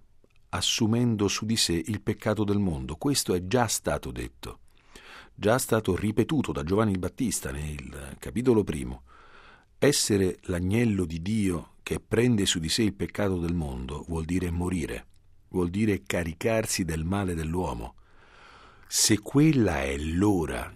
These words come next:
che Gesù deve compiere, perlomeno sotto un punto di vista biologico, Maria deve perdere questo figlio. Lei sta chiedendo a Gesù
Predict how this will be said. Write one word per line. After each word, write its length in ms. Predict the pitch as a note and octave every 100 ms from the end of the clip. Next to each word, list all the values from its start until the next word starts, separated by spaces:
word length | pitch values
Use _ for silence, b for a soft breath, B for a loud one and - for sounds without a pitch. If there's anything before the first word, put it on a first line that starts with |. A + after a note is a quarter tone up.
| -
che 240 | - C2+ C2
Gesù 360 | G2+ F2+ A#2
deve 280 | G2 F#2 E2+
compiere, 720 | - E2+ D2 C#2+ E2 E2+ D#2+ - b b b b b b b _ _
perlomeno 580 | A2 F#2+ G#2 G#2+ A#2 G2+
sotto 260 | G2 F2+
un 120 | G#2 G2+
punto 300 | A#2 G#2+ F#2+
di 80 |
vista 300 | F#2+ G2+ -
biologico, 680 | F2 G2 F#2+ D#2 E2 F2+ F#2 -
Maria 600 | F#2+ F#2+ G2+ C#2+ D2+ E2 -
deve 360 | F2 D2+ E2+ F#2+
perdere 640 | D2+ D2+ E2+ G2+ A#2+ C3+ -
questo 360 | - E2 -
figlio. 520 | C3 C3 F2+ A1 G#1+ - - - _ - -
Lei 360 | G2 A#2+ D3
sta 240 | C#3 - G#2+
chiedendo 920 | - A#2 G2 E2 C#2+ D2+ F#2 A2 - _ - - _
a 140 | - F2+
Gesù 460 | A2 G#2 - D#2